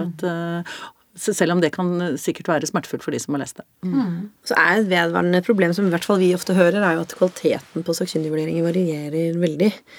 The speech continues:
Speaker 1: Mm.
Speaker 3: Eh, og det er så tror jeg noe man må egentlig kanskje snakke litt grann mer om, altså dommerens forhold til sakkyndigvurderinger.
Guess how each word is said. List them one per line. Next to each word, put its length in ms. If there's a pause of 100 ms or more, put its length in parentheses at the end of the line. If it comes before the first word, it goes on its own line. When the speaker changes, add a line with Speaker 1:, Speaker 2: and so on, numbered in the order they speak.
(360)
Speaker 1:
Mm. 100
Speaker 3:
Eh, 540
og 60
det 80
er 40
så 120
tror 160
jeg 20
noe 160
man 100
må 120
egentlig 180
kanskje 240
snakke 320 (160)
litt 240
grann 220
mer 480
om, 260
altså 240
dommerens 480
forhold 280
til 100
sakkyndigvurderinger. 1000